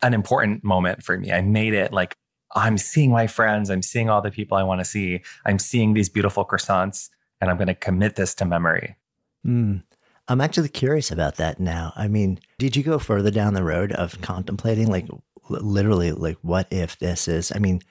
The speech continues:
Speaker 2: being so visually oriented, like, what if I woke up the next day and that was gone?
Speaker 1: Yeah. I mean, I definitely, I thought about the risks of, you know, I, I had a very normal eye surgery so that I, I could stop wearing glasses, and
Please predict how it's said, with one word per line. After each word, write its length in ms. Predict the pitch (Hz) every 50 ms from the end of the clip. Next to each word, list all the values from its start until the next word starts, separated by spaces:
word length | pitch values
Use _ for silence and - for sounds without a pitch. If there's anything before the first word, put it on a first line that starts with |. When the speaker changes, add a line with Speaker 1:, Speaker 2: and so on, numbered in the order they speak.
| _ _ _ _ _ 131
Speaker 2:
being 280 | 107 120 131 127 120 110
so 260 | - - - 123 120
visually 540 | 120 104 95 104 107 98 101 90 87 85 78
oriented, 560 | 80 85 92 101 92 82 82 - - - - _ _ - - -
like, 320 | - - - 107 110 95
what 180 | 95 104 104 104
if 100 | 107 -
I 120 | 98 92
woke 240 | 90 87 90 90 -
up 120 | 92 87 -
the 100 | - 85
next 260 | 85 87 90 - -
day 200 | - 95 92 90
and 120 | 82 82 82
that 140 | 80 67
was 160 | - 85 82 -
gone? 340 | - 80 87 87 - - - _ _ _ _ _ _ _ _ _ _ _ _
Speaker 1:
Yeah. 440 | - 98 95 104 120 143 151 127 117 - -
I 100 | 107 113
mean, 160 | 117 113 107
I 80 | 104
definitely, 880 | 98 95 107 98 - - 113 107 - - 104 101 95 92 92 92 98 104 _ _ _ _ _ _ _ _
I 100 | - 98
thought 380 | 98 - - - 107 98 95 95
about 300 | 98 90 92 90 87 -
the 100 | 95 95
risks 880 | 90 85 82 87 87 87 87 85 - - - - _ - - - - - -
of, 460 | - 95 87 85 85 85 - - - - _ _ _ _
you 100 | 135 127
know, 80 | 117
I, 320 | 110 - 131 139 139 123 123
I 20 |
had 160 | 123 117 117
a 60 | 101 92
very 300 | 87 101 92 87 87 87
normal 680 | 87 87 90 90 87 90 90 90 87 85 87 90 - _ _ _ _ _ _ _ _ _ _ _ _
eye 180 | 82 85 87
surgery 560 | 90 - - 101 95 87 - 90 85 85 85 87
so 180 | - - 101
that 80 | 90 87
I, 200 | 80 85 87 - _
I 80 | - 90
could 220 | 90 - 98 -
stop 260 | - - 95 - -
wearing 200 | - 87 85 85
glasses, 640 | 82 90 85 82 85 85 - 107 104 95 95 - - -
and 360 | 95 90 87 85 87 90 90